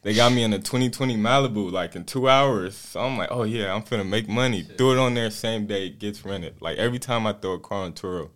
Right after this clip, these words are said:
Speaker 1: it gets rented the same day or the next morning. So basically, I did that. I got the three cars. And then when you get up to three cars, you need at least one person to help you.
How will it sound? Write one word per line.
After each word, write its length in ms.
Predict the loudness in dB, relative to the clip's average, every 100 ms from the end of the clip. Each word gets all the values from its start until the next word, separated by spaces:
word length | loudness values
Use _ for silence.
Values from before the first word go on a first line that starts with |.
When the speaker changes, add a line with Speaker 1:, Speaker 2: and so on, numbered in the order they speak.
| _ _ _
Speaker 1:
it 80 | -4
gets 240 | -2 -2
rented 300 | -2 -2 -4
the 80 | -8
same 340 | -6 -2 -2
day 240 | -2 -2 -2
or 140 | -4
the 80 | -4
next 300 | -4 -6 -8
morning. 320 | -8 -6 -8 -12 _ _ _ _ _ _ _
So 480 | -6 -4 -4 -6 -12 _ _ _ _ _ _
basically, 720 | 2 2 2 -4 0 2 2 -2 _ _ _ _ _
I 120 | -2
did 380 | 0 2 0 2
that. 220 | 4 4
I 120 | 4 2
got 240 | 0 -2
the 80 | -6
three 360 | -8 -6 -6
cars. 680 | -6 0 2 2 0 -4 -12 _
And 180 | -8 -2
then 160 | -2 0
when 100 | 0
you 100 | 2
get 220 | 2 2
up 140 | 0
to 120 | -4 -10
three 340 | -8 -6 -6
cars, 420 | -6 -2 -2 -4
you 100 | -8
need 140 | -6 -2
at 160 | -2 -4
least 280 | -6 -8
one 220 | -8 -8 -8
person 360 | -8 -10 -10
to 60 | -10
help 280 | -10 -12
you. 80 | -16